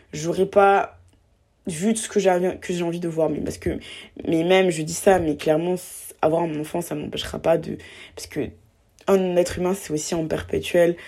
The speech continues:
changement, en perpétuelle évolution. J'aurais envie de voir d'autres choses, même avec des enfants. Mais ce que je veux dire, c'est que je suis tellement jeune. Je suis, comme je t'ai dit, je suis un bébé, tu vois. J'ai tellement de choses à vivre, tellement de choses à faire. Et je me dis,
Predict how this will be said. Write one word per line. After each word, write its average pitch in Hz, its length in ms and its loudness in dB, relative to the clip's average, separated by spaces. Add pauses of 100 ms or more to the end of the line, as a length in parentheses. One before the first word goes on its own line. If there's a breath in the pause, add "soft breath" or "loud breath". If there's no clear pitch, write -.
(160 loud breath)
changement, 165 380 -2
en 170 60 -2
perpétuelle 165 540 0
évolution. 151 580 -4 (400 loud breath)
J'aurais 170 260 6
envie 185 200 6
de 165 100 0
voir 160 340 2
d'autres 165 320 0
choses, 180 420 6 (380 soft breath)
même 160 120 4
avec 156 240 6
des 151 180 0
enfants. 156 220 -2
Mais 160 80 -4
ce 156 60 -6
que - 80 -12
je 170 40 -6
veux 165 60 -2
dire, 170 140 -2
c'est - 140 -8
que 156 140 -6 (500 loud breath)
je - 80 -10
suis - 140 -6
tellement 240 340 0
jeune. 196 500 4
Je - 80 -10
suis, - 240 -12 (260)
comme 101 140 0
je 95 100 -6
t'ai 175 80 -6
dit, 190 120 2
je 214 60 0
suis - 100 0
un 156 140 0
bébé, 165 440 2
tu - 140 -10
vois. 147 200 2 (460 loud breath)
J'ai 160 240 -4 (140)
tellement 214 300 4
de 196 120 6
choses 196 340 0
à 156 160 -4
vivre, 151 360 -8 (460 loud breath)
tellement 202 260 4
de 185 80 0
choses 190 400 -2 (100)
à 156 140 -4
faire. 185 400 4 (640 loud breath)
Et 175 80 2
je 165 120 -2
me 170 100 0
dis, 185 500 0